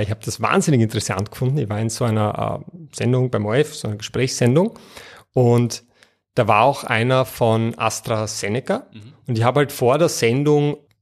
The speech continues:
Speaker 1: ein bisschen mit ihm geredet, weil er recht sympathisch gewirkt hat. Und da ist ein paar Tage vorher so eine große Arbeit rausgekommen aus England,
Speaker 2: Mhm.
Speaker 1: die zeigt hat, dass bereits die erste Dosis AstraZeneca vierundneunzig Prozent Schutz vor Einlieferung ins Krankenhaus bietet in England.
Speaker 2: Mhm.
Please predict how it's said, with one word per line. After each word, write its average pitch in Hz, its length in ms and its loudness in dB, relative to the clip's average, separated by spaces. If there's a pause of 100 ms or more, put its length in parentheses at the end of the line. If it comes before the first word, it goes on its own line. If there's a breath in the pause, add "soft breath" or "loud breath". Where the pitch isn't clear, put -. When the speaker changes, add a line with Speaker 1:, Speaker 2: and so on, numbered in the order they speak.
(440)
Speaker 1:
ein 160 140 -4
bisschen 139 240 2
mit 135 140 2
ihm 120 100 0
geredet, 156 420 2
weil 113 140 2
er 113 80 2
recht 110 140 -4
sympathisch 117 500 -2
gewirkt 143 260 -2
hat. 147 200 0 (320 loud breath)
Und 120 180 -2
da - 20 4
ist 131 220 2
ein - 420 -20
paar - 240 2
Tage 143 260 0
vorher 131 280 0
so 131 140 -2
eine 120 100 0
große 123 360 -6
Arbeit 113 320 -2
rausgekommen 110 400 -2
aus 110 140 -4
England, 123 520 0
Speaker 2:
Mhm. 147 40 -4 (380 loud breath)
Speaker 1:
die 117 80 -2
zeigt 110 420 -2
hat, 139 220 2 (500 soft breath)
dass 110 540 -2 (320)
bereits 113 340 2
die 143 180 -4
erste 127 380 0
Dosis 170 720 -2
AstraZeneca 131 1200 -2 (360 soft breath)
vierundneunzig 139 800 2
Prozent 120 400 0
Schutz - 320 -4
vor 135 100 0
Einlieferung 120 580 0
ins 113 160 -2
Krankenhaus 104 640 -2
bietet - 460 -12
in 117 160 0
England. 98 480 -6
Speaker 2:
Mhm. 98 60 -20